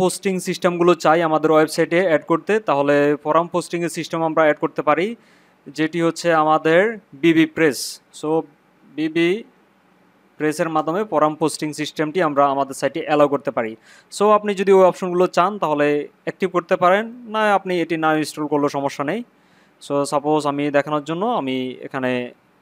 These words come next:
অ্যাক্টিভ করলাম। So, এগুলো হওয়ার পর আমরা এখন আমাদের হোম পেজটি সেটিংস করব। So, আমরা যদি আমাদের সাইটটির হোম পেজ ভিজিট করি, আমরা দেখতে পাচ্ছি এরকম একটি পেজ শো করছে। So, আমাদের হোম পেজটি ডিজাইন করে আমরা ঠিক এরকম করে ফেলব। So,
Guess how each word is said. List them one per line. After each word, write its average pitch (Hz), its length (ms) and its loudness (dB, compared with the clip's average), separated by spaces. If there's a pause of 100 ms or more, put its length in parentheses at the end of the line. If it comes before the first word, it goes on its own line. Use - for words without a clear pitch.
(180)
অ্যাক্টিভ 156 340 -4
করলাম। 165 280 2 (400)
So, 208 80 -4 (120)
এগুলো 214 260 4
হওয়ার 202 220 4
পর 208 100 0 (100)
আমরা 180 160 2 (120)
এখন 180 320 0 (720)
আমাদের 165 320 2
হোম 170 200 2
পেজটি 180 280 2 (120)
সেটিংস 175 320 0 (120)
করব। 160 220 2 (320)
So, - 140 -14
আমরা 151 140 -2 (100)
যদি 160 200 -2
আমাদের 160 260 -2
সাইটটির 156 380 -2
হোম 156 160 -4
পেজ 170 120 0 (100)
ভিজিট 156 320 -4
করি, 165 180 4 (260)
আমরা 139 160 0 (100)
দেখতে 151 240 -6
পাচ্ছি 147 240 -2 (180)
এরকম 170 240 -2 (100)
একটি 170 180 -6 (180)
পেজ 165 180 2 (120)
শো 156 100 0 (100)
করছে। 135 240 -2 (540)
So, - 60 -4 (160)
আমাদের 175 320 2 (160)
হোম 170 160 -2
পেজটি 175 280 -2 (180)
ডিজাইন 175 320 0
করে 196 120 2 (100)
আমরা 147 180 2 (220)
ঠিক 120 120 -10 (140)
এরকম 165 320 0
করে 151 200 4
ফেলব। 143 200 -2 (640)
So, - 60 -4